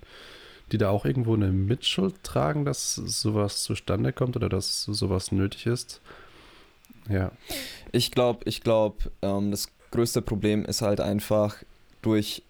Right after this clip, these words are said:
Speaker 2: die sozialen Netzwerke, durch TikTok und so weiter, jeder hat einfach diese Möglichkeit, an Leute ranzukommen. Und ich glaub einfach, dass da dieses, gerade dieser richtig oder falsch Gedanke, ich glaub, dass der da gar nicht beachtet wird. Ich glaub,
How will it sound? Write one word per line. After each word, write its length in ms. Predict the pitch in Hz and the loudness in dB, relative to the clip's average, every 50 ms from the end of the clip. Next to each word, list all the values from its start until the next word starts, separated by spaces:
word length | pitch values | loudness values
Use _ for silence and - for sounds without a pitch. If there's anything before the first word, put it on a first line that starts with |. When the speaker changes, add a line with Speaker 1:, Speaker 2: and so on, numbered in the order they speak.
| _ - | _ -8
Speaker 2:
die 120 | - 101 | -6 -4
sozialen 580 | - - 107 98 104 - 117 107 104 107 107 107 | -2 -2 -2 -2 0 0 2 2 2 2 2 2
Netzwerke, 760 | 110 104 - - 107 101 101 101 - - 113 107 107 104 95 - - - - - _ - - - | 0 -2 -2 -2 0 2 2 2 2 0 0 0 0 0 -2 -6 -12 -18 -20 -20 _ -20 -10 -6
durch 180 | - 113 101 - | -4 -4 -2 -2
TikTok 360 | - - 113 - - 110 - | 0 -2 0 0 -2 -4 -2
und 100 | 101 98 | -2 -2
so 100 | - 104 | 0 2
weiter, 340 | 98 98 92 - 113 110 107 - - - - - - - - - | 2 2 2 2 2 0 -2 -4 -10 -20 -20 -20 -20 -20 -10 -4
jeder 680 | - 101 104 113 123 135 127 131 117 107 104 - - - - - | -2 2 2 4 4 4 4 2 2 2 0 -2 -6 -10 -8 -4
hat 180 | 113 107 - | -4 -2 -2
einfach 300 | - 104 104 - 110 101 | -2 -4 -2 -4 -6 -8
diese 240 | - - 104 98 107 | -6 -4 -2 0 2
Möglichkeit, 880 | 104 104 104 107 107 - 120 104 - - 110 104 104 104 - - - - - - - _ | 2 4 4 2 0 0 -4 -4 -2 0 2 2 2 2 2 0 -2 -4 -6 -12 -10 _
an 140 | - 101 101 | -2 0 2
Leute 300 | 101 104 104 104 - 110 104 | 4 2 2 0 0 -2 -2
ranzukommen. 600 | 101 104 - 104 - - 101 98 98 95 - - - _ _ _ _ _ _ _ | -2 -2 -2 -4 -4 -2 -2 -2 -2 -2 -4 -6 -12 _ _ _ _ _ _ _
Und 180 | - 113 110 - | 0 0 2 2
ich 220 | 90 107 - - | 0 -2 0 0
glaub 240 | - 113 110 110 - | 2 2 2 2 2
einfach, 320 | 104 110 104 - 110 101 | 0 -2 -2 -2 -6 -4
dass 240 | - 107 101 - - | -2 -2 -2 0 0
da 180 | - 104 104 104 | 2 2 2 2
dieses, 380 | 101 101 95 104 98 - - - - - - - - - | 0 0 0 0 0 -2 -4 -8 -12 -18 -20 -20 -8 -2
gerade 260 | - 113 123 131 127 | 0 2 2 2 0
dieser 300 | 120 113 107 117 110 107 | -2 0 0 0 0 0
richtig 300 | 117 117 - 127 110 113 | 0 -2 -2 -4 -2 0
oder 120 | 104 98 | 0 0
falsch 300 | - - 104 104 107 - | 0 0 0 0 0 -2
Gedanke, 460 | - 127 120 120 131 127 - 143 131 | -4 -2 -2 -2 -2 -2 0 0 0
ich 160 | 113 107 - - | 0 0 -2 0
glaub, 200 | 110 110 - - | 0 0 0 0
dass 280 | 110 110 - - - | -2 -2 -2 -2 -2
der 240 | - 104 101 101 98 | 0 2 2 2 2
da 180 | 98 98 101 101 | 2 0 0 2
gar 160 | - 98 98 | 0 0 0
nicht 140 | 104 - - | 0 -2 -2
beachtet 400 | - - 104 - - 127 - 127 | -2 -2 -2 -2 -4 -4 -2 -2
wird. 180 | 127 131 - | -4 -4 -4
Ich 120 | 123 - - | -6 -2 0
glaub, 180 | 107 101 - | -2 -2 -2